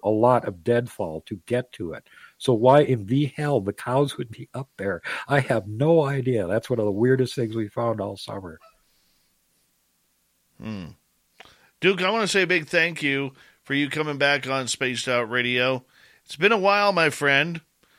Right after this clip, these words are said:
Speaker 2: but it's good to have you back. And I'm glad you're home safe and sound,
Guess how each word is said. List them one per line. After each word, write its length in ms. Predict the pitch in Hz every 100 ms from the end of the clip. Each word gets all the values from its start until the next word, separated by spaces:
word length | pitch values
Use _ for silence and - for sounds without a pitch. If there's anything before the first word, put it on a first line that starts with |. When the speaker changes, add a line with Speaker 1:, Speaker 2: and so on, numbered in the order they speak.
| _ _ _ _
Speaker 2:
but 120 | 147
it's 160 | 147 127
good 200 | 180 180
to 100 | 151
have 240 | 151 147 135
you 100 | 127
back. 580 | 120 113 117 123 - _ _ _ _ _ -
And 320 | 131 135 135
I'm 100 | 131
glad 280 | 127 147 151
you're 120 | 139
home 220 | 135 135
safe 320 | 123 135 127 120
and 140 | 110
sound, 480 | - 113 110 110